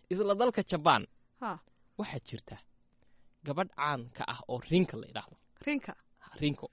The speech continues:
Speaker 2: Haye.
Speaker 1: Gabadhaas waa gabadh jirta, waa khiyaali.
Speaker 2: Waa gartay.
Speaker 1: Gabadhaasaa haddana rag badan ay guursadaan.
Speaker 2: Gabadh khiyaali baa la guursanayaa?
Speaker 1: Gabadh khiyaali ah.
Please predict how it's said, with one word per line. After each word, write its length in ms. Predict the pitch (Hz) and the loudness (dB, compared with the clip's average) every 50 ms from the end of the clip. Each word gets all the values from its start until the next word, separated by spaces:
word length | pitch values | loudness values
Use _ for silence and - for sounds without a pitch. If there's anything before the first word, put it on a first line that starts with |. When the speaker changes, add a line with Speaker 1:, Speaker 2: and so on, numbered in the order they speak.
| _ - | _ -6
Speaker 2:
Haye. 400 | - 262 294 254 240 190 151 - - - - - _ _ - | 0 2 2 2 2 0 -4 -6 -12 -20 -20 -20 _ _ -4
Speaker 1:
Gabadhaas 840 | 170 180 247 269 240 196 185 185 190 - - - - - - - - _ _ - - | -2 -2 0 0 2 2 2 2 2 -2 -6 -8 -10 -12 -14 -16 -20 _ _ -18 -10
waa 260 | - 165 165 165 160 | -6 -4 -4 -4 -4
gabadh 320 | 151 156 170 202 208 - | -2 -2 -2 -2 -2 -4
jirta, 280 | - - 147 - - 175 | -6 -8 -6 -2 2 4
waa 100 | 160 139 | 4 4
khiyaali. 440 | - - 143 135 143 139 135 117 - _ _ _ _ _ _ _ _ _ _ _ _ _ - | 2 2 2 4 6 6 6 4 2 _ _ _ _ _ _ _ _ _ _ _ _ _ -8
Speaker 2:
Waa 260 | - 269 294 285 269 233 | -4 2 6 6 6 6
gartay. 280 | - 202 202 - - - - - - - - _ _ _ _ _ _ _ - | 4 -2 -6 -8 -16 -18 -20 -20 -20 -20 -20 _ _ _ _ _ _ _ -10
Speaker 1:
Gabadhaasaa 500 | - 151 175 233 226 202 180 - - 170 | -6 -4 -2 0 2 2 0 0 -2 -6
haddana 480 | 156 - 147 143 151 160 165 175 170 165 - - _ - - _ _ - _ _ _ _ _ - | -6 -6 -6 -4 -4 -2 -2 -2 -4 -6 -8 -14 _ -20 -20 _ _ -20 _ _ _ _ _ -12
rag 200 | - - 185 165 | -8 -6 -6 -4
badan 260 | 165 147 135 135 131 | -4 -4 -2 -2 -2
ay 100 | 123 117 | -4 -4
guursadaan. 440 | 107 - 104 - - - - - - _ _ _ _ _ _ - - - _ _ _ _ | -6 -8 -12 -12 -14 -16 -18 -18 -20 _ _ _ _ _ _ -20 -20 -20 _ _ _ _
Speaker 2:
Gabadh 220 | - 254 302 294 254 | 0 2 2 2 2
khiyaali 300 | - 262 285 294 294 269 | 2 2 4 4 6 6
baa 100 | 262 254 | 6 4
la 80 | 247 | 4
guursanayaa? 520 | 226 214 226 226 - 262 226 190 156 151 - - | 2 -2 -2 -2 0 0 0 0 -2 -6 -6 -4
Speaker 1:
Gabadh 220 | - 123 127 - | -4 -4 -4 -6
khiyaali 300 | - - - - - - | -8 -8 -8 -8 -10 -14
ah. 120 | - - | -18 -20